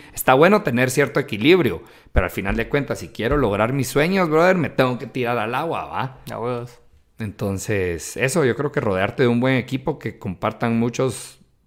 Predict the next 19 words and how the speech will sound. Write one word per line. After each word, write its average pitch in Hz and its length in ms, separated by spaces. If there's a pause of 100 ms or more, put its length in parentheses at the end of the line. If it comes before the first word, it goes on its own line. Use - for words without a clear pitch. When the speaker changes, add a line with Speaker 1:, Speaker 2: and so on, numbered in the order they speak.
Speaker 1:
valores 117 480
y 135 60
principios 110 560
que, 85 260 (460)
que 104 120
uno 104 200
tiene. 123 280 (640)
Speaker 2:
Y 170 140
al 151 160
principio 156 320
estábamos 175 420
hablando 131 360
de 156 100
que 131 120
vos 127 220
eras 151 240
antes - 300
más 139 160
sprinter 160 640